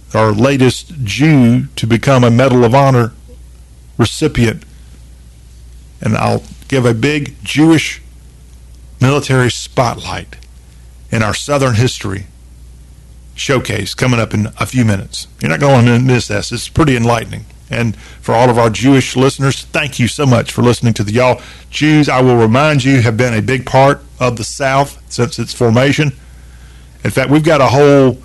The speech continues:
denomination, if you will, of Jews that started here in the South, the Ref-, Reform Jews, Reform Judaism, started in Charleston, South Carolina.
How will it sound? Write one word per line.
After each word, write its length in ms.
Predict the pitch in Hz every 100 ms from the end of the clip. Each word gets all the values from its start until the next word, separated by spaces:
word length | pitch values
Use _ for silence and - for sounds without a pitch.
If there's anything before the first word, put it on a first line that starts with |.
| - - - - - -
denomination, 760 | 131 131 160 135 135 165 -
if 160 | 113 107
you 80 | 117
will, 320 | 120 117 123
of 120 | 113
Jews 640 | 101 131 139 139 131 - - - - - - - - - -
that 140 | 143
started 500 | - - 175 202 123
here 300 | 101 113 107
in 140 | 117 110
the 80 |
South, 440 | - 117 104 101 -
the 180 | 117 110
Ref-, 280 | 131 - - -
Reform 480 | 127 - 175 185 131
Jews, 560 | 101 104 95 95 - - -
Reform 420 | 113 156 156 147
Judaism, 600 | 123 143 110 101 107 98 - - - - - - - - - - - - -
started 400 | - 131 143 123
in 120 | 113
Charleston, 440 | 143 156 170 170
South 280 | 147 170 175
Carolina. 440 | 175 165 170 135